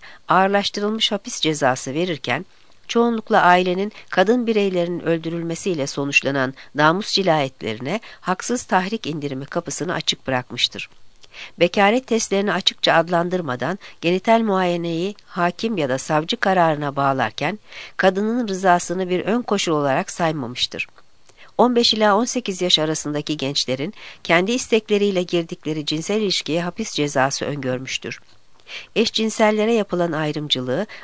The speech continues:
Adalet Alt Komisyonu suç kapsamına almasına rağmen Adalet Bakanı'nın direkt müdahalesiyle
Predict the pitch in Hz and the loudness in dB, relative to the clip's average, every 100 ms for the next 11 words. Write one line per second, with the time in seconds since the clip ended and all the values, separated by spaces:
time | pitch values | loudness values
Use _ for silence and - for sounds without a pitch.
0 | - 170 185 196 214 - 196 226 - 170 | 2 4 6 4 2 2 2 2 2 0
1 | 156 - 120 147 208 - - 269 262 180 | 0 -4 -4 -2 -6 -10 -4 -4 2 4
2 | 170 - 151 147 131 147 147 151 170 170 | 4 2 -2 -2 -2 -2 -2 -6 -4 -2
3 | 135 107 123 202 - - - 160 165 175 | -2 -4 -6 -8 -12 -20 -2 0 4 4
4 | 247 262 226 - 202 190 208 - 170 202 | 4 0 0 2 0 0 -4 -4 -2 -2
5 | - 202 185 180 170 170 - 143 110 | -2 2 2 2 0 -2 -4 -4 -4